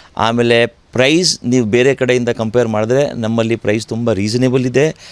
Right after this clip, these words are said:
ಆಮೇಲೆ ಲೆಸ್ ಇರುತ್ತೆ ಅವ್ರಿಗೆ. ಪ್ಲಸ್ ಅವ್ರಿಗೆ ಎಲ್ಲ ಥರದ ಸ್ಯಾಟಿಸ್ಫ್ಯಾಕ್ಷನ್, like ಆಲ್ಟ್ರೇಷನ್ ಇರಲಿ, ಅವರು ಒಂದೊಂದು ವೇಳೆ ಏನಾಗುತ್ತೆ ಅಂದರೆ ಅವ್ರಿಗೆ ಸೈಜ್ ಆಗಲ್ಲ, ದೊಡ್ಡದಿರ್ಬೋದು ಅಥವಾ ಟೈಟ್ ಇರ್ಬೋದು, ಏನಾದರೂ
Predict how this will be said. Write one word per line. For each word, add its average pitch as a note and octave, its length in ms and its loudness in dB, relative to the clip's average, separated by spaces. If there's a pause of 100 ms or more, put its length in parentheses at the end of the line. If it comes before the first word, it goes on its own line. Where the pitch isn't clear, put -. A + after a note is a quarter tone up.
(440)
ಆಮೇಲೆ A#2 380 2
ಲೆಸ್ G#2 440 0
ಇರುತ್ತೆ A2 260 -2
ಅವ್ರಿಗೆ. F2 380 0
ಪ್ಲಸ್ D#3+ 420 0
ಅವ್ರಿಗೆ C3 240 2
ಎಲ್ಲ C3+ 220 0
ಥರದ D#3 280 -2
ಸ್ಯಾಟಿಸ್ಫ್ಯಾಕ್ಷನ್, C3 640 -4
like A#2+ 180 0
ಆಲ್ಟ್ರೇಷನ್ A#2 560 -2
ಇರಲಿ, G#2 480 -2 (440)
ಅವರು A#2+ 220 2
ಒಂದೊಂದು A#2+ 400 2
ವೇಳೆ A#2 360 4
ಏನಾಗುತ್ತೆ A2+ 460 0
ಅಂದರೆ A2 180 -2
ಅವ್ರಿಗೆ G#2+ 260 0
ಸೈಜ್ A2 300 0
ಆಗಲ್ಲ, G#2 380 2 (280)
ದೊಡ್ಡದಿರ್ಬೋದು G#2+ 800 0 (460)
ಅಥವಾ A#2+ 320 2 (520)
ಟೈಟ್ B2 280 0
ಇರ್ಬೋದು, G#2 320 -2
ಏನಾದರೂ B2+ 320 2